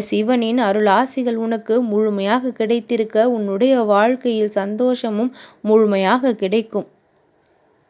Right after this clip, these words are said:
யாரை முழுமையாக நம்புவது என்று தவித்து கொண்டிருந்தாய், இந்த சிவனை தான் முழுமையாக நம்ப வேண்டும் என்று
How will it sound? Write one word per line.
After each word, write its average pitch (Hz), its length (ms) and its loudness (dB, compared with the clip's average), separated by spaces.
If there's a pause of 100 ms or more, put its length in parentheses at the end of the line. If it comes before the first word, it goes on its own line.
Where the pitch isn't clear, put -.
(460)
யாரை 226 520 4
முழுமையாக 233 680 -2
நம்புவது 247 680 -2
என்று 226 420 0 (1080)
தவித்து 240 360 2
கொண்டிருந்தாய், 247 800 0
இந்த 202 280 -2
சிவனை 208 460 -2
தான் 196 260 0
முழுமையாக 233 580 0
நம்ப 220 380 0
வேண்டும் 240 500 0
என்று 226 400 0